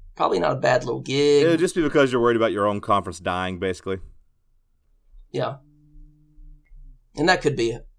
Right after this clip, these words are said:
Speaker 1: that could be it entirely.
Speaker 2: I, I, I don't know what better job would come calling for him.
Speaker 1: And he might not be able to get a better job.
Speaker 2: 'Cause I know when his name was brought up here at Tennessee, we all got very repulsed.
Speaker 1: Yes.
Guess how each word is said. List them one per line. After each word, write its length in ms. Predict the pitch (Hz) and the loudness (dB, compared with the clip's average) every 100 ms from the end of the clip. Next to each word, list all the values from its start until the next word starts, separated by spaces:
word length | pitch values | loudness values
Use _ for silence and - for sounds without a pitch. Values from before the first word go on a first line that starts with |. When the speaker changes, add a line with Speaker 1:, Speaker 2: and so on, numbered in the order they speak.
| - | -4
Speaker 1:
that 180 | 139 | -4
could 160 | 139 135 | -2 -6
be 220 | 123 - | -6 -6
it 160 | 113 113 | -4 -6
entirely. 500 | 120 120 - 120 - - - - - | -8 -8 -8 -8 -10 -14 -20 -20 -6
Speaker 2:
I, 140 | 110 | -4
I, 340 | - 131 127 151 | -4 -4 0 0
I 40 | |
don't 280 | 135 156 120 | 2 2 2
know 240 | 131 127 | 2 2
what 420 | 117 110 127 98 | 0 0 0 0
better 280 | 95 113 113 | 0 2 2
job 640 | 98 98 104 104 101 98 - _ _ _ - - - | -2 -2 -2 0 0 -4 -10 _ _ _ -20 -18 -8
would 200 | 110 - | -6 -2
come 200 | 110 95 | -4 -2
calling 380 | 104 101 107 | 2 2 2
for 180 | 104 110 | -2 -4
him. 340 | 110 110 110 101 - _ - - _ _ _ | -2 -2 -4 -12 -20 _ -20 -20 _ _ _
Speaker 1:
And 100 | 139 | -2
he 80 | 156 | 0
might 220 | 170 143 | 2 0
not 160 | 127 117 | -2 -2
be 80 | 117 | -2
able 140 | 110 | -2
to 60 | 113 | -6
get 120 | - | -14
a 40 | |
better 200 | - - | -14 -18
job. 260 | - - - - _ _ - - _ _ | -16 -16 -16 -20 _ _ -20 -20 _ _
Speaker 2:
'Cause 120 | 107 | 0
I 60 | 123 | 2
know 120 | 127 | 4
when 80 | 117 | 2
his 140 | 113 | 0
name 120 | 110 | -2
was 100 | 104 | -4
brought 180 | 95 107 | 0 0
up 60 | 98 | 2
here 100 | 117 | 0
at 80 | 92 | 0
Tennessee, 400 | 104 90 104 92 | -6 -4 -4 -2
we 120 | 92 | -2
all 120 | 90 | -2
got 240 | 92 90 | -2 -6
very 200 | 92 95 | -4 -4
repulsed. 640 | 85 76 - 76 - - - - _ _ _ _ _ _ _ - | -4 -4 -6 -6 -12 -16 -16 -20 _ _ _ _ _ _ _ -14
Speaker 1:
Yes. 460 | - - - - | -12 -12 -14 -16